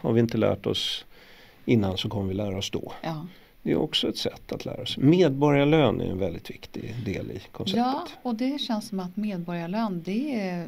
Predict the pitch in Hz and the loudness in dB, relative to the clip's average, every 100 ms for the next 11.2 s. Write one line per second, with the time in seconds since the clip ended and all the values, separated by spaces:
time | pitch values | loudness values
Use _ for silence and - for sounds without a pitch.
0 | - 151 262 381 - - 135 139 120 117 | -6 -4 -2 -4 -6 -8 -6 -4 -4 -4
1 | 127 139 - - 127 117 139 - 143 143 | -6 -8 -12 -10 -8 -6 -8 -8 -10 -8
2 | - - 107 - - - - _ - - | -10 -2 -4 -4 -14 -18 -20 _ -8 0
3 | 180 - 143 143 135 - - 165 156 240 | 0 0 -2 -2 -4 -8 -12 -8 -6 -6
4 | - - - - - - - - - 220 | -6 -10 -10 -4 -4 -4 -10 -20 -6 2
5 | 285 233 208 170 - 202 214 330 277 247 | 4 4 2 -2 -2 0 0 -2 -2 0
6 | 226 190 - - - - 170 160 151 151 | 0 0 -8 -8 -8 -8 -6 -6 -8 -8
7 | 156 170 165 214 269 - - - _ - | -8 -6 -4 -2 -4 -8 -16 -20 _ 2
8 | 131 208 - - _ _ 208 208 196 180 | 4 4 -4 -20 _ _ -4 0 -2 -2
9 | 180 - - - - - - 175 185 - | -8 -14 -16 -16 -14 -10 2 6 6 10
10 | 170 165 165 254 214 226 190 185 175 170 | 10 10 8 8 8 8 10 12 12 12
11 | 165 165 | 10 8